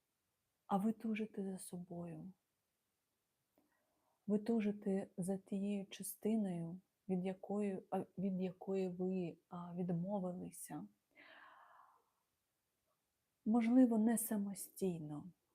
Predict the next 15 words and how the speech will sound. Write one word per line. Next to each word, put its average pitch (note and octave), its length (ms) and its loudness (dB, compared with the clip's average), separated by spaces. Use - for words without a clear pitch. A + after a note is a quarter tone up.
можливо, G#3 600 2
просто G#3+ 760 -6
під - 380 -6
тиском, G3 680 0
ам, F3+ 680 -2
суспільства, F#3+ 920 -2
під - 240 -4
тиском A3+ 840 2
рідних, F3 800 2
під - 260 -4
тиском G#3 760 0
соціуму, F#3 880 -2
під - 260 -4
тиском A#3 640 -2
того, A#3 600 4